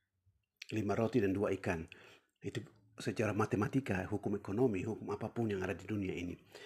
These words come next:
tidak ak-, dapat masuk akal, tidak dapat dihitung, tidak dapat diperkirakan dengan rumus apa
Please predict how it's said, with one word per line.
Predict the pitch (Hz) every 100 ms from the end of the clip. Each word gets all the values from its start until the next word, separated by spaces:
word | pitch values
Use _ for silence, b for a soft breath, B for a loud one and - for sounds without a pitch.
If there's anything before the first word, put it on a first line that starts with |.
| B B
tidak | - 123 -
ak-, | - -
dapat | - 110 107
masuk | - 95 85
akal, | - - 85 - B B B -
tidak | 101 85 -
dapat | 101 92
dihitung, | - - 98 82 - B B -
tidak | 110 104
dapat | 117 90
diperkirakan | - 101 - 107 101 92 87 87 B B B
dengan | 110 104 101
rumus | 98 101 95 92 - -
apa | - - -